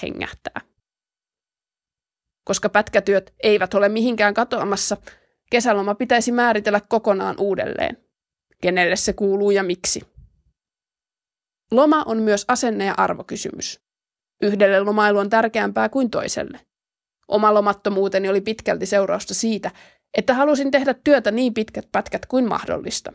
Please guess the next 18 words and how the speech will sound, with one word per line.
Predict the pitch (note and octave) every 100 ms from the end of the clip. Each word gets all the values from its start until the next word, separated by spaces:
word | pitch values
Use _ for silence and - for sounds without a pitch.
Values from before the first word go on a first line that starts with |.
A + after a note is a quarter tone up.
| _ _ _ _ _ _ _ _ _ _ _ _ -
Yrittäjänä | D4+ D4+ B3+ A#3 G#3+
työskennellessä | G3+ G#3 G#3 - G3 G3 G3+ - G3
lomailu | G#3+ G3+ F#3+
on | F3+
saanut | F#3+ F#3+ F#3 -
aivan | G#3+ G3 F#3+ -
uudenlaisen | G3 - - - G3
merkityksen. | F3+ - - - - - - - - - - - -
Kuukauden | G#3 G3+ G3 G3+ G#3+
tienesti | A#3 G#3 G3+ G3+
kun | G3+ G3+
on | G3
siitä | G#3 F#3+ F#3+
kiinni, | A#3 G3+ F#3 F#3+ - - -
miten | G3 G#3+ G#3+
paljon | A3+ G#3+
jaksaa | G3+ F3+ - -
paahtaa. | - - - - - -